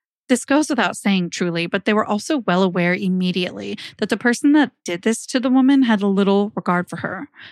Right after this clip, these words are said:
a stone-cold killer. Also, in regards to the scene, the investigators were against the weather.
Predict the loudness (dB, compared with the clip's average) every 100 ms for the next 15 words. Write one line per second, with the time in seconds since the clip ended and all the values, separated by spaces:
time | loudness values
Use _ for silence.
0 | _ -12 -4 0 2 2 0 -4 -4 0
1 | 0 -2 -8 -8 -4 -4 -6 -12 _ _
2 | _ -20 -20 _ 0 2 0 2 2 2
3 | 0 0 -4 -4 -4 -4 -2 0 2 2
4 | 2 0 -2 -2 0 -2 -2 0 2 2
5 | 0 -2 -2 0 0 -2